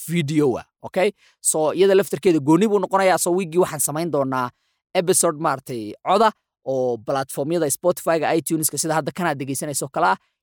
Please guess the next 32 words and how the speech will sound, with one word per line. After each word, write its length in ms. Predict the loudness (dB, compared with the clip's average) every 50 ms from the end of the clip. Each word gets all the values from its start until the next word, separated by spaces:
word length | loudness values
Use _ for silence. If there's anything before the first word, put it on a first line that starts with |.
| _ _ -6
iyo 300 | 0 4 4 4 4 4
mid 280 | 0 -2 -4 -4 -6 -8 -14 -14 -10
video 480 | -8 -8 -6 -4 -2 0 2 2 2 2
ah 100 | 0 -2 -6 _ _ _ _ -12
oo 80 | -10 -6
maaragtay 480 | -4 -2 -2 -2 -4 -6 -10 -10 -10 -8
caadi 440 | -6 -4 -2 -2 -2 -2 -6 -8 -10 -10
aad 220 | -10 -10 -8 -6
ii 80 | -6 -4
arki 220 | -4 -6 -8 -12 -16
doonto 240 | -16 -16 -14 -14 -16
haddii 380 | -16 -16 -16 -16 -16 -14 -14 -14 -12
Ilaahay 300 | -12 -12 -12 -12 -14 -16 -18
ka 120 | -18 -18
dhigo. 200 | -18 -18 -18 -20 -20 _ _ _ _ _ _ _ _ -2
Waan 120 | -2 -2
ku 60 | 0
faraxsanahay 440 | 0 0 0 0 2 2 2 2 2 2
dhammaantiin 400 | 2 2 2 0 0 -2 0 0
dhegaysigiina 600 | 4 4 4 4 2 0 -2 -2 -2 0 0 2
iyo 120 | 2 2
waqtiga 280 | 2 0 -2 -6 -6 -4
fiican 260 | -2 -2 0 0 2
aan 100 | 2 2
wada 160 | 2 2 0
qaadanay. 560 | 0 2 2 4 4 4 2 2 2 0 0 0 _ _ _ _ _ _ _ _ _ _ _ _ _ _ _ _ _ _ _ _ _ _ _ _ _ _ _ _ _ _ _ _ _ -2
Intaasna 500 | -2 0 2 4 4 4 4 2 2 2
dhegaystayaal 640 | 2 4 4 4 4 2 2 0 0 2 4 4 4 4
waxaan 200 | 2 0 -6 -8
ku 80 | -4 -2
soo 160 | 0 0 0
gabagabeynayaa 840 | 0 0 -4 -4 -4 -4 -2 0 0 2 2 4 4 4 2 2